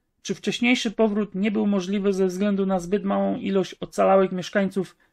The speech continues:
wiecznego miasta, a być może nawet jego całkowite wyludnienie na pewien czas, jak miało to miejsce we Florencji? Co ciekawe, armia tego samego Karola piątego, która zajęła, okupowała i złupiła Rzym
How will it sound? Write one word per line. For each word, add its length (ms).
wiecznego 480
miasta, 580
a 60
być 180
może 260
nawet 320
jego 280
całkowite 600
wyludnienie 560
na 100
pewien 300
czas, 320
jak 120
miało 220
to 80
miejsce 360
we 100
Florencji? 580
Co 100
ciekawe, 480
armia 360
tego 260
samego 380
Karola 360
piątego, 460
która 260
zajęła, 420
okupowała 680
i 180
złupiła 580
Rzym 340